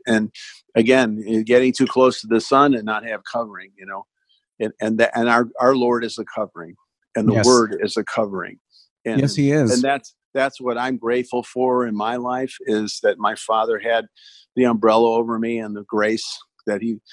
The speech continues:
Speaker 1: you know, till I got my prayer motor working again and I started praying, um, you know, that, so everybody, I don't care who it, who they are that has,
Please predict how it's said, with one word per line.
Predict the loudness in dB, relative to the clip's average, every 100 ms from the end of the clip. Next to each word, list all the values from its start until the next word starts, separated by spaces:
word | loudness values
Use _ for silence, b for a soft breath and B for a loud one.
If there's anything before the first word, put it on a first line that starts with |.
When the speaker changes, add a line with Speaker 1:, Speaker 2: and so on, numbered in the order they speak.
| B B B
Speaker 1:
you | -4
know, | -4
till | 0 0 2
I | 2
got | 2 0 -2
my | -4 -4 -2 -4 -8 -14
prayer | -4 -2 0 -2 -6 _ _ _ _ _ _ _
motor | -2 0 0 -2
working | 0 0 0 -4
again | -2 -2 -2 -4
and | -4
I | -4
started | -2 -2 0 -2
praying, | -4 -4 -4 -6 B B B B -6
um, | -4 -2 -2 -6 -10 _ _ _ _ 4
you |
know, | 4 4 -4 b b b b b _ _ _ _ 0
that, | 4 4 0 _ _ _ -20 _ -20 -18 -18 -6
so | 0 2
everybody, | 4 4 4 4 4 4 -2 -6 b b b b -2
I |
don't | -2 0
care | 0 -2
who | 0 2 4
it, | 2 2
who | -2 0
they | 0
are | 0 0 0
that | -4 -8
has, | -6 -2 -2 -4 -10